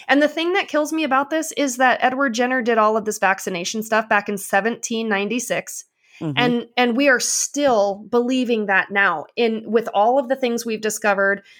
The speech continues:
Speaker 1: the discovery of vitamins occurred. And we still, I mean, we're still basing our belief system, I shouldn't say our, 'cause it's not mine, but the allopathic belief system from seventeen ninety-six. And he, like you said, took the pus out of the running sores on sick cows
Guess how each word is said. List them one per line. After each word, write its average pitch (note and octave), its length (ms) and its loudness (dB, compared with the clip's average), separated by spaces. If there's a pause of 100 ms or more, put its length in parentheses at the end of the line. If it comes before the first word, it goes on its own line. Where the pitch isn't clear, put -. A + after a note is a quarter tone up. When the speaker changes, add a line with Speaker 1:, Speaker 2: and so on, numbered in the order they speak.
(120)
Speaker 1:
the G#3+ 160 2
discovery B3 500 0
of A#3 140 0
vitamins G#3+ 500 0
occurred. G3+ 420 2
And G3 160 2
we G#3 120 -2
still, A3+ 600 0
I G#3+ 80 2
mean, G3 220 0
we're G#3+ 100 -2
still A3+ 600 -2
basing G#3+ 580 0
our G3+ 180 4
belief G3 300 -2
system, F#3 480 -2
I F3 60 -4
shouldn't F3+ 260 -8
say D#3+ 220 -4
our, D#3+ 260 0
'cause - 100 -10
it's F3 160 -6
not - 140 -6
mine, F3 300 -4
but F#3 100 2
the G3 80 -2
allopathic G3+ 600 2
belief G#3 240 -2
system F#3+ 340 -2 (380)
from D#4 240 -2
seventeen D#4+ 720 -2
ninety-six. D4 800 0 (340)
And C#4 140 2
he, F4+ 320 2
like D4 200 0
you D#4 80 2
said, E4 280 0
took D4+ 220 -2
the A3+ 80 -4
pus D#4 420 -2
out C#4+ 120 4
of A3 120 0
the A#3 100 2
running C4 400 2
sores B3+ 460 2
on G#3+ 160 0
sick - 320 -4
cows G3 440 0